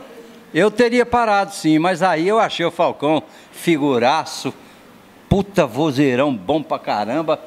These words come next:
Ah, não deu outra, né? Ficou, a dupla hoje, eu, a gente não pode falar isso, porque o outro não tá aqui pra se defender, mas a minha dupla hoje tá melhor. Tá mais renovada, mais jovem, puta vozeirão, canta pra caramba, então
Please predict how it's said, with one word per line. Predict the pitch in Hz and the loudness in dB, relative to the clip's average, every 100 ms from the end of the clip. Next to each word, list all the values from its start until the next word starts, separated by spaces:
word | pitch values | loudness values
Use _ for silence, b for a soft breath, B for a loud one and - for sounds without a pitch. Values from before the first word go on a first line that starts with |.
| B B B B | B B B B
Ah, | - 214 | -4 -2
não | 247 | 0
deu | 240 254 | 2 2
outra, | 190 202 165 | 2 0 0
né? | 160 180 - - - - | 0 -2 -8 -20 -20 -20
Ficou, | - 233 247 233 185 - - B B B B - | -2 0 2 0 -2 -10 -20 B B B B -8
a | 117 | -2
dupla | 185 196 190 | -2 2 0
hoje, | 180 202 208 | 2 0 0
eu, | 214 220 | 0 0
a | 214 | 2
gente | 269 392 | 0 -2
não | |
pode | - 180 | -2 0
falar | 156 135 123 127 | 0 0 0 -2
isso, | 123 | -6
porque | 160 | -4
o | 143 | -2
outro | 165 202 | -2 -6
não | |
tá | 196 208 | -2 -2
aqui | 202 180 | -2 -6
pra | 156 | -6
se | 156 | -6
defender, | - 127 113 110 B B B B | -4 -4 -4 -6 B B B B
mas | 120 131 | -4 0
a | |
minha | 156 160 | 2 2
dupla | 131 147 135 | 0 0 0
hoje | 135 | 0
tá | 143 | -2
melhor. | 165 233 170 127 - - - - - B B B B | -2 0 0 0 -8 -20 -20 -20 -20 B B B B
Tá | 139 | 0
mais | 170 151 | 2 2
renovada, | 165 143 101 147 156 139 123 | 2 0 0 0 2 0 -2
mais | 135 | -4
jovem, | - 139 160 156 131 123 - - B B B B B - - | -2 0 2 0 -4 -10 -14 -20 B B B B B -20 -8
puta | 143 147 135 | -4 0 0
vozeirão, | 127 120 127 123 147 147 | 0 0 0 0 0 -2
canta | 110 143 139 127 | -4 -6 -4 -4
pra | 131 | -6
caramba, | 123 117 113 135 151 147 143 135 | -2 -2 -2 -2 -2 -2 -4 -6
então | - 196 | -8 -12